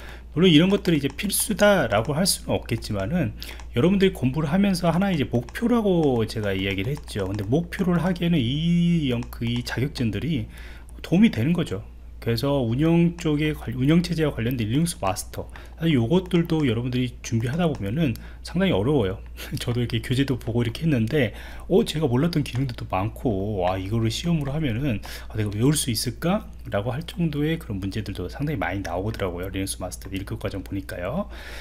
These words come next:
그래서, 어, 준비 잘했어요.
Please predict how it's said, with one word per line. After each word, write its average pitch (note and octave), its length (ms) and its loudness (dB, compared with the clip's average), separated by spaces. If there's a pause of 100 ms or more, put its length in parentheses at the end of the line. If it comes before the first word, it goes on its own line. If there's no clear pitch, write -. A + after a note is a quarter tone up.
(120)
그래서, B2+ 460 2 (420)
어, A#2 360 2 (220)
준비 F#3 240 4
잘했어요. E3 640 2